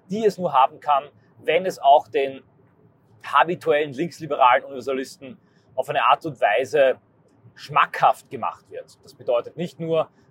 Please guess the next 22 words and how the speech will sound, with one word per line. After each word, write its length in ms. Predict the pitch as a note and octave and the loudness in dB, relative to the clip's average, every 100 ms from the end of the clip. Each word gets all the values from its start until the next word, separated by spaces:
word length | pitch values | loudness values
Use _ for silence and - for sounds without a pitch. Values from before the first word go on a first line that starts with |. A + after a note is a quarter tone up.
| _ | _
eine 320 | - C3+ C#3 C3 | -8 -6 -4 -4
Propagandaglasur, 1300 | - - C#3+ B2+ F3 F#3 F3+ E3+ E3+ - F#3+ G3+ G3+ | -2 0 0 0 0 -2 -2 2 2 2 -4 0 0
die 100 | E3+ | 0
man 180 | D#3+ D3+ | -8 -8
über 420 | E3 D3+ D#3 D3 - _ _ | -8 -4 -2 -4 -8 _ _
die 60 | D3+ | -10
Remigration 680 | D#3 D#3 - D3 D3 D3 - | -8 -8 -6 -6 -6 -10 -8
zieht. 280 | G3 A3 C#3+ | -10 -6 -2
Nein, 220 | C3+ F3 | -2 -4
das 120 | E3+ | -10
bedeutet 400 | C#3+ D3 C#3+ C#3+ | -6 -2 -2 -2
tatsächlich 580 | C#3+ - E3+ - E3 - | -4 -2 -2 -4 -12 0
ein 400 | C#3 C3+ B2 - - | 2 2 -4 -14 -2
Umdenken, 540 | A#3+ A3 G3 F3 - | -2 0 -2 -2 -6
Umgestalten 640 | G3 F#3+ - E3+ D3 - | -4 -4 0 4 4 2
und 100 | D3 | -2
Ausgestalten. 640 | B2 D3+ - D3 C3 A#2 C3+ | 0 0 -2 -2 0 0 -2
Und 60 | |
auch 100 | C3 | -6
das 300 | - B2+ - | -2 -2 -2
wird 240 | C3+ C3 _ _ _ _ _ _ _ _ _ _ _ | -4 -6 _ _ _ _ _ _ _ _ _ _ _
einfließen 800 | A2 D3 D#3 C#3+ C#3 - C3+ | -8 -6 -8 -12 -12 -12 -18